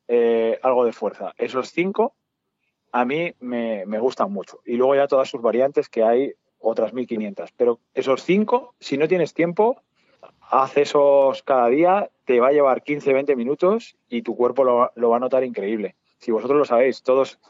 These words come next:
tenemos un ritmo de, de trabajo, pues desgraciadamente, y digo desgraciadamente, que, que, que es una bendición, ¿no? Pero que no nos permite, di-,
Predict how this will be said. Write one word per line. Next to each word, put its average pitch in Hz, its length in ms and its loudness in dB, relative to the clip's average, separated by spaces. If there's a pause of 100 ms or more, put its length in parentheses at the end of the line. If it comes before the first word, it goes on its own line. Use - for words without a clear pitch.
(140)
tenemos 123 240 -4
un 135 80 -12
ritmo 131 280 0
de, 123 300 4
de 117 140 0
trabajo, 123 380 0
pues - 160 -16
desgraciadamente, 110 920 -2
y 113 160 -6
digo 120 160 0
desgraciadamente, 120 680 -2
que, 104 260 -2
que, 95 220 -8
que 101 80 -10
es 104 100 -8
una 120 120 -2
bendición, 113 420 -2
¿no? 156 140 0
Pero 107 280 0 (760)
que 117 100 -12
no 135 80 -6
nos 151 140 -4
permite, 143 360 -2
di-, 127 220 0